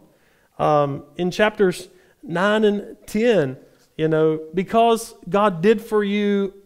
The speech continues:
not because of your righteousness, love him, obey him." So he's, he's giving them a lot of different reasons why they should obey. But in chapter seven,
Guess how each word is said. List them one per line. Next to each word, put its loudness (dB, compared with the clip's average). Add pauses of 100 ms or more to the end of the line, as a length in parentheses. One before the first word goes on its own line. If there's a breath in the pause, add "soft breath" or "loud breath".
(120)
not -2
because 0
of -2
your 2
righteousness, 0
love 2
him, 0
obey 2
him." -6 (500 soft breath)
So -6
he's, -4 (260)
he's -6
giving 2
them 0
a 0
lot 0
of -6
different -4
reasons 0
why 0
they -2
should -8
obey. -2 (380 loud breath)
But -2
in 0
chapter 0
seven, 4